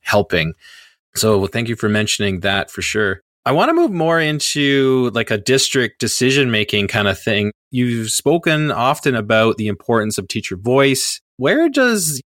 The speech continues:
systems miss the mark when it comes to structures, procedures, and processes in schools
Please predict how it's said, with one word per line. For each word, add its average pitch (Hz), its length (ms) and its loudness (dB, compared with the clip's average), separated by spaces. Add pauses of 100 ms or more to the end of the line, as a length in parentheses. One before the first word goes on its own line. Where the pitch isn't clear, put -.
(140)
systems 131 580 0
miss 127 260 2
the 131 120 0
mark 117 340 2
when 110 120 0
it - 100 -6
comes 113 260 -2
to - 80 -6
structures, 143 640 2
procedures, 127 640 0
and 107 120 -6
processes 110 1040 0
in 98 100 -8
schools 110 720 0